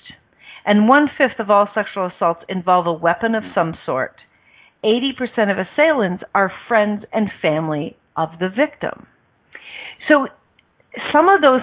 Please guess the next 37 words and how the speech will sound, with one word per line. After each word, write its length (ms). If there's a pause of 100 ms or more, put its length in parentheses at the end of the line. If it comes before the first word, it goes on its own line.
statistics 580
in 100
there, 220
Kaylee, 440
really 680
kind 140
of 80 (100)
jumped 240
out 220
at 220
me, 360
especially 640
the 80 (100)
piece 240
around, 440 (500)
you 100
know, 300 (200)
it's 180 (120)
someone 340
we 120
know 560 (120)
or 200
it's 180
a 160
family 340
member. 420 (420)
And 120
how 240
many 400
of 100
us 200
have 220
been 220 (160)
taught? 320
I 100
mean, 200
you 140